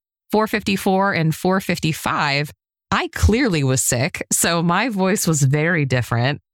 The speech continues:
and I am very happy to have my podcast voice back.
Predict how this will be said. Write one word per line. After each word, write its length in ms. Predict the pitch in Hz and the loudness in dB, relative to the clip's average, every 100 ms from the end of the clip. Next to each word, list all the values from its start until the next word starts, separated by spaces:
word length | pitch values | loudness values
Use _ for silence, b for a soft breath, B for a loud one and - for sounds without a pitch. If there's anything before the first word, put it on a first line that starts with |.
| _ - | _ -4
and 140 | 170 | 0
I 60 | 170 | 0
am 280 | 165 165 165 | 0 0 0
very 440 | 160 180 185 190 | 0 2 2 0
happy 340 | 180 160 151 139 | 0 -2 0 0
to 60 | |
have 160 | 135 - | 0 0
my 120 | 123 | -2
podcast 520 | 120 - - 123 - | -2 -4 -4 -4 -4
voice 300 | - - 151 | -4 -4 -2
back. 460 | - 104 180 - | -2 -2 -4 -10